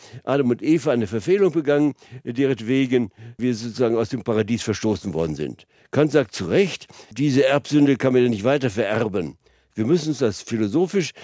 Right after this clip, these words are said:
anthropologisch vorstellen. Der Mensch als endliches, sinnliches Vernunftwesen ist der Verführung des Selbstinteresses ausgesetzt und handelt da allzu oft gegen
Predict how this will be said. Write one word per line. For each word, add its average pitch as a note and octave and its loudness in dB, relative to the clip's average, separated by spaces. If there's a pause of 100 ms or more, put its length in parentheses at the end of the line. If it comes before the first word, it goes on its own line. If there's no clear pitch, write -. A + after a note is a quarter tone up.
(200)
anthropologisch C#3 0
vorstellen. F3+ 0 (240)
Der A2+ -2
Mensch E3 2
als C3+ -2
endliches, F3+ -2
sinnliches E3+ 0
Vernunftwesen D3+ 0 (280)
ist D#3+ 0
der D#3 2
Verführung G3 0
des C#3 -4
Selbstinteresses C3+ -2
ausgesetzt F3+ 0
und C3 2
handelt D3+ 2
da B2 4 (300)
allzu F3 0
oft - -2
gegen C3 4